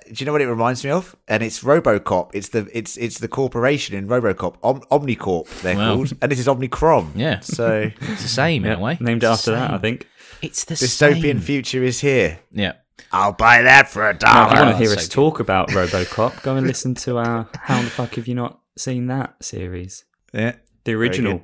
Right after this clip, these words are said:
Speaker 3: the original one, that was.
Speaker 1: Plug. What a plug.
Speaker 3: Hmm.
Speaker 1: Um, Gareth, I know you're all right.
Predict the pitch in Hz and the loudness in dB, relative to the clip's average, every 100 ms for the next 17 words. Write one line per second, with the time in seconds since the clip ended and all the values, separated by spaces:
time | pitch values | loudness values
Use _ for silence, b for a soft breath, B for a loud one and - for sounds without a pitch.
0 | - 113 117 113 113 107 127 95 92 104 | -8 -4 -2 -2 -2 -2 -2 -2 -6 -8
1 | 127 107 98 87 - - _ _ _ _ | -6 0 0 0 -8 -20 _ _ _ _
2 | _ _ 104 101 - 87 78 - - 98 | _ _ -4 -4 -2 -4 -4 -10 -14 -8
3 | 95 101 101 101 101 98 95 95 _ _ | -4 0 0 2 0 -2 -6 -14 _ _
4 | _ _ _ _ - 131 139 123 117 120 | _ _ _ _ 2 4 4 2 0 2
5 | 110 104 95 92 101 101 | 0 0 0 2 2 2